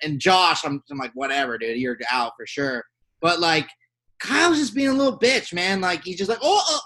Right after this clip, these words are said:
uh, uh, uh, uh, uh," like, he's just, like, all over, up and down. It's like, dude, come on, like, man up. Like, this is what the game's about. You gotta go get a skull, and he's just, wishy-washy, up and down, trying to please everybody. He's, like, all, like, like,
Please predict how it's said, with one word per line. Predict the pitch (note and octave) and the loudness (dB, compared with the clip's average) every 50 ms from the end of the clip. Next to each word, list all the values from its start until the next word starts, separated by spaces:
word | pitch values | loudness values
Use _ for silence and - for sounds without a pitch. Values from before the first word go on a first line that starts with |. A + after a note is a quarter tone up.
| - | -4
uh, | D#4 | -2
uh, | D4+ | 0
uh, | F#4 F#4 E4+ C#4 D4 D#4+ | 0 -2 -2 -2 -4 -2
uh, | |
uh," | D#4 D#4 E4 E4+ F4 F#4 F#4+ F#4+ F#4 F4 F4 F4+ F#4 F#4 F4+ E4+ F4 F4+ F4+ F4+ F#4 F#4 F4 - - | 0 0 0 0 0 0 0 0 0 0 0 0 -2 -2 -2 -4 -4 -4 -2 -2 -2 -2 -4 -4 -2
like, | C#4 A#3 G3 | -2 -2 -2
he's | A3+ A3 | -2 -4
just, | A3 A#3 G#3 A#3+ | -4 -4 -4 -2
like, | A#3 A3+ | -2 0
all | B3 B3 B3 B3 | 0 2 4 4
over, | B3 B3+ B3 B3 B3 | 6 4 4 4 0
up | A3+ A#3 A#3 | -2 -2 -2
and | A#3+ A3+ G#3+ | -4 -2 -2
down. | G3 F#3 F#3 F#3+ G3 F#3+ F#3+ F3 _ _ _ _ _ _ _ | -2 -2 -2 -2 -2 -4 -4 -6 _ _ _ _ _ _ _
It's | - | -6
like, | A#3 A3 G3+ | -6 -4 0
dude, | B3+ C#4+ C#4+ C4+ - | 2 2 2 2 0
come | - C#4 D4+ | -2 -2 -2
on, | D4+ A#3 F3+ D#3+ D3 C#3+ C#3 C#3 | 0 2 2 2 2 2 0 0
like, | D3 D3 C#3+ - _ G3+ | -2 -2 -2 -4 _ -8
man | B3+ C#4 C4+ C#4 | -6 -4 -2 0
up. | B3 F#3+ | 0 0
Like, | D#3+ D#3+ D3+ | 0 0 0
this | F#3+ G3+ G3+ | 0 0 0
is | |
what | A3 A#3 | 0 -2
the | A3 G#3 | -2 0
game's | F#3 G#3 G#3+ A3 G3 E3 | 2 2 2 2 0 -4
about. | D3 - F3 F#3 F#3+ F3 C3 A#2+ | -2 -2 0 0 0 0 -2 -4
You | A#2+ | -4
gotta | D3 D#3+ E3+ | -4 -4 -4
go | D#3+ F3+ F3 D#3+ | -4 -4 -4 -2
get | F3 F3+ | -2 -4
a | D#3+ | -4
skull, | D3+ - - - E3+ E3+ F3 E3+ | -6 -10 -8 -4 -2 -2 0 0
and | E3 D#3 | -2 -2
he's | D3+ C#3 - | -4 -6 -8
just, | E3+ - - - _ _ _ _ _ _ C#3 | -12 -14 -16 -18 _ _ _ _ _ _ -2
wishy-washy, | D#3+ F#3 F3+ - - F#3 F3 F3 F3+ F3+ F3+ F3 E3+ - - E3 E3 | 0 0 0 0 -2 -2 -2 0 2 2 2 2 0 -2 -2 0 0
up | F3+ F3+ - | 0 -2 -4
and | D#3+ C3 A#2 | -8 -12 -8
down, | - C3+ C#3+ D3+ D#3 D#3 D#3+ D3 | -4 -2 -2 0 -2 -2 -4 -4
trying | - F#3 F#3+ E3+ | -6 -6 -6 -6
to | - _ | -8 _
please | - D#3 E3+ F3+ D#3+ E3 | -8 -6 -6 -4 -4 -4
everybody. | D#3+ D#3 D#3+ D#3 D3 D#3 D#3 D#3+ D#3 D#3+ D#3 D#3+ C#3+ - _ _ _ _ _ _ | -4 -4 -4 -6 -6 -6 -6 -4 -2 -2 -2 -4 -6 -8 _ _ _ _ _ _
He's, | - B2+ B2+ - | -14 -10 -8 -6
like, | D3 C3+ A#2+ - - F#3 | -6 -6 -8 -8 -6 -4
all, | G3 F#3 F3 D#3 F3 F3+ - _ F3+ | -2 0 0 -2 -4 -6 -10 _ -6
like, | E3+ D#3 D3 B2 A2+ - _ - - - _ | -4 -4 -4 -4 -8 -14 _ -20 -20 -20 _
like, | - D3 C#3+ - | -10 -8 -8 -10